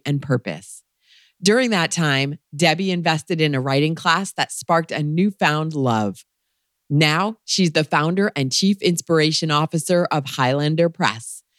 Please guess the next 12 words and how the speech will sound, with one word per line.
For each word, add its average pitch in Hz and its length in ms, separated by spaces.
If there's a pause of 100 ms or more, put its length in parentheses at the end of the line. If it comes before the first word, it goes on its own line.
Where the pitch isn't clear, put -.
(220)
helping 196 400
other 196 260
change 170 380
makers 147 380
share 156 300
their 143 200
healing 190 640
and 147 180
truth 127 380 (260)
through 160 220
impactful 170 840
books. - 540